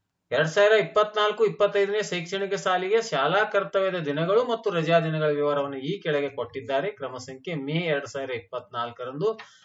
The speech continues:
ಲಭ್ಯವಿರುವ ತಿಂಗಳಿನ ಒಟ್ಟು ದಿನಗಳು ಮೂವತ್ತೊಂದು, ಒಟ್ಟು ರಜಾ ದಿನಗಳು ಇಪ್ಪತ್ತೆಂಟಿದ್ದು,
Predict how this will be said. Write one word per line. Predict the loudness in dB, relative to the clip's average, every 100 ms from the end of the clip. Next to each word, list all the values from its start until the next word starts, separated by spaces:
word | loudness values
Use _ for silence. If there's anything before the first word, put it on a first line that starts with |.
| _
ಲಭ್ಯವಿರುವ | -4 -2 4 6 6 4
ತಿಂಗಳಿನ | 0 0 0 2 0
ಒಟ್ಟು | -2 0 0
ದಿನಗಳು | 0 0 0 0 -2
ಮೂವತ್ತೊಂದು, | -6 -6 -6 -4 -2 0 0
ಒಟ್ಟು | -2 -2 0
ರಜಾ | 0 0 0 0
ದಿನಗಳು | -2 -8 -8 -10
ಇಪ್ಪತ್ತೆಂಟಿದ್ದು, | -8 -2 -2 -2 -6 -6 -10 -2